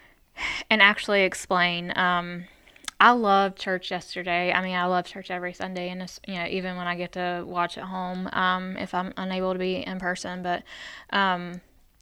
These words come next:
like, I just loved everything about yesterday. You know, I think, um, at some point, either in your sermon or in the scripture reading or in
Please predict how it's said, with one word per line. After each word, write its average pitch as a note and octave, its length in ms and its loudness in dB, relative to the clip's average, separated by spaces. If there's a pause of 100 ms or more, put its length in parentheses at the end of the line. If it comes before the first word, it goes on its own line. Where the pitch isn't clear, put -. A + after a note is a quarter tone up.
(180)
like, G3 140 -2
I G3 100 8
just G#3+ 220 -2
loved G3 400 4
everything F#3 440 -2
about F3 240 -2
yesterday. F3 400 -4
You F3+ 60 -6
know, F3 260 -6 (180)
I F3+ 100 0
think, F#3 380 -6
um, F3+ 260 -4 (160)
at F#3+ 140 -4
some G3 200 -4
point, G#3+ 260 -4
either F#3+ 200 -2
in F3+ 140 -4
your F3 120 -6
sermon A3 520 4
or F#3 100 4
in F#3 140 2
the F3 80 -2
scripture F#3+ 400 0
reading F#3+ 480 4
or F3 100 0
in F3+ 220 -2